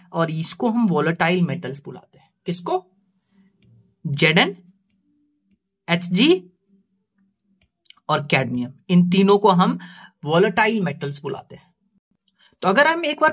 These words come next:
क्विक रिवीजन करें, क्विक रिवीजन क्या करें कि थ्री डी सीरीज में या, अ, डी ब्लॉक एलिमेंट में बात करते हैं तो मेल्टिंग पॉइंट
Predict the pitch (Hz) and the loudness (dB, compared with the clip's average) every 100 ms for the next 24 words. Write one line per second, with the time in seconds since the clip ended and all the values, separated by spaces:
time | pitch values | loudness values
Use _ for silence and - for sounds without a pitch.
0 | - 277 269 180 175 143 156 143 123 - | 0 -4 0 2 2 0 -4 -6 -10 -10
1 | - 233 220 233 226 240 240 226 233 254 | -6 -2 0 0 0 0 2 0 -2 -6
2 | _ - - 220 175 208 220 247 330 233 | _ -20 -8 -4 0 4 4 4 0 0
3 | 196 180 165 127 156 147 160 147 147 185 | 0 2 0 0 0 0 -4 -2 2 4
4 | 180 196 202 190 170 180 180 196 190 139 | 6 4 4 2 2 2 0 0 2 0
5 | - 131 123 147 170 180 151 175 196 190 | -2 -8 -6 -6 2 2 2 0 -2 0
6 | 208 240 | -2 -2